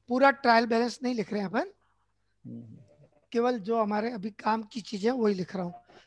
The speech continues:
Speaker 1: कि जैसे अपने को trial balance दिया हुआ है, trial balance में दो कॉलम होते हैं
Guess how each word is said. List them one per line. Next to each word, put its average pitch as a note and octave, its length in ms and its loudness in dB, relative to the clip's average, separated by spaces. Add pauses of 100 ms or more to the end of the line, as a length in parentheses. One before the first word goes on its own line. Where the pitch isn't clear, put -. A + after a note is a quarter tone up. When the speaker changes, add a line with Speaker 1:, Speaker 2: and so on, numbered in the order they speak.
(120)
Speaker 1:
कि G#3+ 100 -2
जैसे G#3+ 260 2
अपने A#3 240 0
को B3 140 2
trial A3 340 2
balance G#3 300 0
दिया G#3+ 180 2
हुआ G#3+ 140 0
है, A#3+ 80 -6 (400)
trial G3+ 260 2
balance G#3 380 0
में G#3 140 -4
दो G#3 160 2
कॉलम G#3+ 320 0
होते G#3 220 -4
हैं A3 140 -2